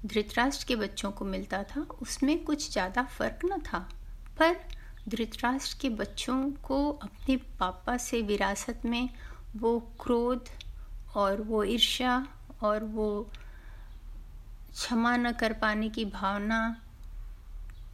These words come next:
ग्लानि, सब कुछ मिला था। इसलिए वो बच्चे भी बहुत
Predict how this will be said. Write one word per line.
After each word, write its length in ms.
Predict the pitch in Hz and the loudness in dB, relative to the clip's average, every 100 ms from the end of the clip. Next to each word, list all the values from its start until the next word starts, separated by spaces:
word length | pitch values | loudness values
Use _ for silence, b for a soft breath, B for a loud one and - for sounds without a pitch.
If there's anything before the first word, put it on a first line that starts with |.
| - - - - - - | -14 -12 -12 -10 -8 -4
ग्लानि, 840 | 233 240 240 233 240 247 247 247 - - | 0 4 4 6 6 6 6 4 0 -4
सब 400 | - - 349 - | -2 0 0 2
कुछ 240 | 294 - | 2 4
मिला 300 | 202 190 175 | 2 0 -2
था। 300 | - - 196 - - - - B B B B B B B | -6 -6 -6 -8 -12 -12 -10 B B B B B B B
इसलिए 480 | - 294 - 302 320 | 2 2 4 6 6
वो 260 | 311 240 277 | 4 4 2
बच्चे 440 | 247 214 - 220 | 2 -2 0 0
भी 220 | 208 240 | 0 -2
बहुत 380 | 262 214 208 285 | -2 -4 0 2